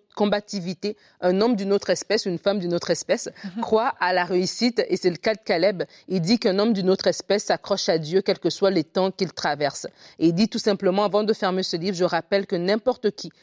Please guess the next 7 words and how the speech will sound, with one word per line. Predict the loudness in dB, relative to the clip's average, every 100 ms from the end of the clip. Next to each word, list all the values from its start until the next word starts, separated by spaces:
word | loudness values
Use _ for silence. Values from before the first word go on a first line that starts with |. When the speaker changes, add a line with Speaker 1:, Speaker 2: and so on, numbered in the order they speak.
| _ _
Speaker 1:
peut | 0
changer | 2 2 2 2 0 0
sa | -2
situation | -2 0 -2 2 2 2 -6 -8 -18 _
et | 0
sa | 2 0 -2
position | 0 0 2 0 -2 -4